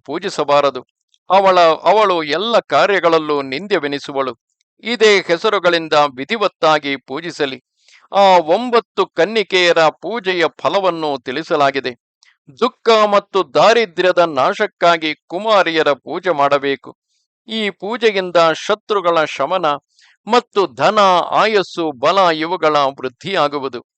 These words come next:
ಭಗವತಿ ತ್ರಿಮೂರ್ತಿಯ ಪೂಜೆಯಿಂದ ತ್ರಿವರ್ಗ ಅರ್ಥಾತ್ ಧರ್ಮ, ಅರ್ಥ, ಕಾಮದ ಸಿದ್ಧಿಯು ದೊರೆಯುವುದು. ಜೊತೆಗೆ ಧನಧಾನ್ಯದ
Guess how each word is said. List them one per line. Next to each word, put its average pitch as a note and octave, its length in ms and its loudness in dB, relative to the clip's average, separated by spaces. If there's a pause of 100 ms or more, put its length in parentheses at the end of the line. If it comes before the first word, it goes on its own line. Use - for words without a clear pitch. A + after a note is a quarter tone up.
(480)
ಭಗವತಿ G#3 640 2
ತ್ರಿಮೂರ್ತಿಯ F#3+ 840 -2 (260)
ಪೂಜೆಯಿಂದ F3 580 -4
ತ್ರಿವರ್ಗ F3 760 0 (280)
ಅರ್ಥಾತ್ E3+ 500 0 (100)
ಧರ್ಮ, G3 360 0 (260)
ಅರ್ಥ, F#3 320 -4 (260)
ಕಾಮದ D#3+ 600 2
ಸಿದ್ಧಿಯು C#3+ 680 -8
ದೊರೆಯುವುದು. C3 560 -4 (520)
ಜೊತೆಗೆ E3 500 -2 (440)
ಧನಧಾನ್ಯದ A3 880 2